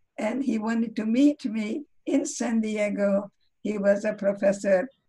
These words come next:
at the International University, and that's how I met Viktor Frankl. And, uh, I became a logotherapist. I'm a diplomate in logotherapy.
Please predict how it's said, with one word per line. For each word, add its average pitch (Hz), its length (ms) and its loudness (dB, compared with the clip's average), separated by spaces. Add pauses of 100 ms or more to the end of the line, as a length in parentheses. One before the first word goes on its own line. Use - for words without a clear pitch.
(160)
at 285 280 2 (120)
the 202 380 -2 (600)
International 190 880 0
University, 185 1120 -4 (400)
and 190 220 -2
that's 202 260 2
how 196 300 -2
I 208 220 -2
met 196 300 0
Viktor 196 420 -6
Frankl. 196 680 -6 (840)
And, 190 560 -2
uh, 185 380 0 (560)
I 196 160 0
became 190 680 -4 (100)
a 170 340 -4 (100)
logotherapist. 185 1300 -2
I'm 175 240 -6
a 170 80 -6
diplomate 190 680 -4 (300)
in 196 240 0
logotherapy. 185 1000 -2